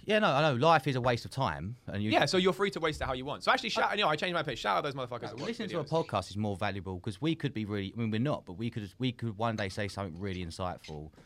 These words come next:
Speaker 1: and change the culture.
Speaker 2: What, like, on episode one thousand two hundred thirty-six,
Speaker 1: Yeah, we
Speaker 2: we say
Speaker 1: could,
Speaker 2: one smart thing.
Speaker 1: yeah, we could have, like, Lex Friedman on, and he could be weird about it, about something about robots or something, and we could be like, "Oh."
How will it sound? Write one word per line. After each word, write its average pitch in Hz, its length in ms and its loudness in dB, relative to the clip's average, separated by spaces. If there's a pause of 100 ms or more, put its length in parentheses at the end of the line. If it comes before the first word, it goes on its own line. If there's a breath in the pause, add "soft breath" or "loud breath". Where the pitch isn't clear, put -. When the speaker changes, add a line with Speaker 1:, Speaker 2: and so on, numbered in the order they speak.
(140 loud breath)
Speaker 1:
and 90 140 -8
change 95 320 -6
the 90 80 -10
culture. 90 380 -10
Speaker 2:
What, 110 120 -4
like, 98 140 -6
on 113 80 -8
episode 107 360 -10
one 104 160 -12
thousand 98 300 -8
two 101 160 -12
hundred 98 300 -14
thirty-six, 110 200 -4
Speaker 1:
Yeah, 104 200 2
we 113 140 -2
Speaker 2:
we 113 40 -6
say 113 120 -4
Speaker 1:
could, 110 80 -4
Speaker 2:
one 107 180 -8
smart 98 260 -12
thing. 104 160 -10
Speaker 1:
yeah, 123 60 -2
we 117 180 -2
could 120 120 -2
have, 113 120 0
like, 101 140 0
Lex 107 200 -4
Friedman 98 360 -6
on, 80 160 -6
and 82 100 -6
he 90 80 -6
could 85 160 -10
be 87 100 -8
weird 87 260 -6
about 67 280 -8
it, 58 140 -14
about - 240 -8
something 76 260 -12
about 76 160 -10
robots 80 460 -10
or - 20 -20
something, 67 320 -16
and 65 100 -16
we 80 80 -14
could - 100 -20
be 71 60 -14
like, 73 100 -10
"Oh." 78 240 -12